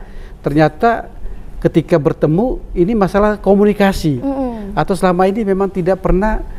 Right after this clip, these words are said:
Speaker 1: eh, apa, ada hubungan yang, yang bagus. Lalu ombudsman memediasi atau mengkonsiliasi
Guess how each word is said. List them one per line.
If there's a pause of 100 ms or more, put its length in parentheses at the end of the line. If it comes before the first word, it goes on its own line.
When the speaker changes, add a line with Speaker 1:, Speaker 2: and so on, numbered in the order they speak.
(260)
Speaker 1:
eh,
apa,
ada (320)
hubungan
yang, (400)
yang
bagus. (460)
Lalu
ombudsman
memediasi (480)
atau
mengkonsiliasi